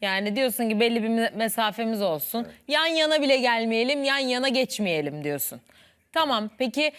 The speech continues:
Speaker 1: Benle hiç muhatap olmak istemiyorsan, Hakan'la hiç muhatap olmak istemiyorsan bize laf atacak bir şey yapar mısın? Yani cevap hakkı doğuracak bir şey yapar mısın?
Speaker 2: Yapmam.
Speaker 1: Bravo. Peki Dilşah neden böyle bir şey yapıyor?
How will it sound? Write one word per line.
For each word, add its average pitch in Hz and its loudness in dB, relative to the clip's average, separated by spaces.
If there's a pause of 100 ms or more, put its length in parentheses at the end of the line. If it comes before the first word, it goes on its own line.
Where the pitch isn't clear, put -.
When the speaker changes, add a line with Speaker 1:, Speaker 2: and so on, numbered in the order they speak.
(320)
Speaker 1:
Benle 302 0
hiç 269 -4
muhatap 269 -2
olmak 254 0
istemiyorsan, 226 -2
Hakan'la 214 -6
hiç 233 -6
muhatap 208 -6
olmak 202 -8
istemiyorsan 190 -6
bize 233 0 (600)
laf 226 2
atacak 233 0
bir 208 -4
şey 254 -2
yapar 302 -2
mısın? 180 -8 (200)
Yani 185 -2
cevap 220 4
hakkı 240 0
doğuracak 214 0
bir 190 -8
şey 220 -2
yapar 269 0
mısın? 208 -8
Speaker 2:
Yapmam. 90 -14 (340)
Speaker 1:
Bravo. 151 0
Peki 226 -2
Dilşah 277 0
neden 226 -2
böyle 156 -2
bir 151 -10
şey - -8
yapıyor? 180 -8